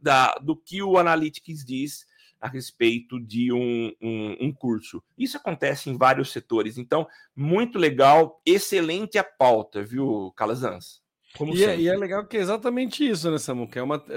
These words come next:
Speaker 2: é, a gente tá em dois mil e vinte e quatro e foi o mai-, uma das dez comidas mais buscadas em vinte e três.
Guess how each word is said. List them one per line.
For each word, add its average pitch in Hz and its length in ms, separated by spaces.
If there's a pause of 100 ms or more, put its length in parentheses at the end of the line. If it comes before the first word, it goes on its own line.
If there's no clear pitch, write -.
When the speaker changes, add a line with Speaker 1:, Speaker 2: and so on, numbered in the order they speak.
(180)
Speaker 2:
é, 123 200
a 117 60
gente 127 200
tá 151 280
em 143 80
dois 127 180
mil 123 100
e 120 40
vinte 131 200
e - 60
quatro 190 720 (600)
e 160 300
foi 160 680
o 240 100
mai-, 165 420
uma 147 220
das 143 200
dez 143 300
comidas 170 480
mais 156 240
buscadas 165 580
em 196 200
vinte 240 240
e - 80
três. 165 600